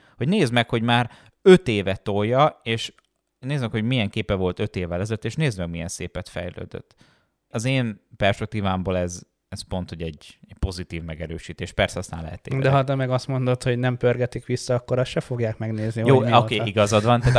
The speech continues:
Speaker 1: aki, aki
Speaker 2: <laughs>
Speaker 1: viszont nem pö-, aki visszapörgeti. Most nyilván nem kell kitenni a weboldalra egy régi hat éves szarképet a referenciák közé. Tessék, itt,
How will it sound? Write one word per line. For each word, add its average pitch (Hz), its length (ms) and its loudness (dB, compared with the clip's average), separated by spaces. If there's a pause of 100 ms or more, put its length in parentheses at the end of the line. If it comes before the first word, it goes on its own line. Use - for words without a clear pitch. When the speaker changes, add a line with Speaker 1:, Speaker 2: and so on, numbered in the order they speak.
(120)
Speaker 1:
aki, 151 100 6
aki 147 320 8
Speaker 2:
<laughs> 110 40 2
Speaker 1:
viszont 117 260 4
nem 110 280 4
pö-, 104 220 2
aki 104 240 -2 (100)
visszapörgeti. 90 1000 -4 (260)
Most - 120 -16
nyilván 120 280 4
nem 107 180 0
kell 101 180 4
kitenni 98 400 0
a 92 60 -2
weboldalra 90 540 0
egy 87 100 -2
régi 87 280 -2
hat 87 240 -4
éves 85 260 -6
szarképet 87 760 -4
a 87 200 -2
referenciák 87 720 -6
közé. 104 260 -4
Tessék, 240 420 0
itt, 208 280 6